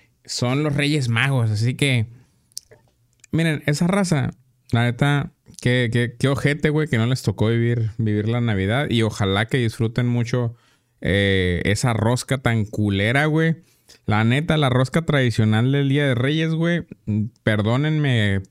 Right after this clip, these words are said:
todos, güey, pero es el peor pan que puede existir.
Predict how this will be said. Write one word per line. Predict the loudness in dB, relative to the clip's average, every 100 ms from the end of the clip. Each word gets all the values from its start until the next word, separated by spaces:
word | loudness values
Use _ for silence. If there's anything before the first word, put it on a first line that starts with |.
| _
todos, | -2 0 0 -2
güey, | -2 -4
pero | -4 -2 0
es | 0 -4 -6 -2
el | -2 -2
peor | -4 -2 -2 -2
pan | -2 -2 -2
que | -4
puede | -4 -2 -2
existir. | -4 -4 -4 -6 -6 -4 -2 -6